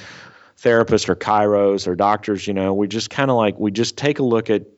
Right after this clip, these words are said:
a patient, we assume we know what the issue is, they have mechanical low back pain, and we're gonna treat them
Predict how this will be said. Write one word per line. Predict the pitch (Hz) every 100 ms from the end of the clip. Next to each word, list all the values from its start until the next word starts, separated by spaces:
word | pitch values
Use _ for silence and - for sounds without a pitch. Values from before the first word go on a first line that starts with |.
| _ _ _ _
a | -
patient, | 104 107 107 - 110
we | 107
assume | 101 - - 127 131 135
we | 127
know | 120
what | 113 113
the | 104
issue | 95 98 98
is, | 98 90
they | 95
have |
mechanical | 92 90 113 113 117 123
low | 104
back | 101 92
pain, | - 95 92 - - - -
and | 113
we're | 110
gonna | 120 110
treat | - 123 120
them | 120 113 107